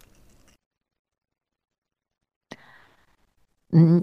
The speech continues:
die Frage ist, glaube ich, genau falsch rumgestellt. Wenn Sie jetzt mal schauen, also die E U,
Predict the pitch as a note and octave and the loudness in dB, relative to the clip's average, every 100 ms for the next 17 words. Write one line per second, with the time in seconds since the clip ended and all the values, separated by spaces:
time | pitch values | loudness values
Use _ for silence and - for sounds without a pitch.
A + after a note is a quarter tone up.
0 | - D#3 F3 - B2 D#3 - A#3+ - - | -6 -6 -6 -6 -6 -6 -8 -14 -18 -14
1 | G#3 A3 A3 - - - G3+ F#3+ G3 - | -10 -8 -10 -14 -16 -10 -8 -8 -10 -6
2 | C4+ - - C#3+ C3+ C3+ - C#3 - E3+ | -6 -6 -10 -10 -8 -12 -10 -12 -8 -6
3 | F#3 G3 G3 G3+ - G#3 G#3 - D#3 D#3 | -4 -4 -8 -10 -10 -8 -8 -8 -8 -8
4 | - D#3+ D#3+ E3+ F#3+ A3 | -10 -8 -4 -4 -6 -12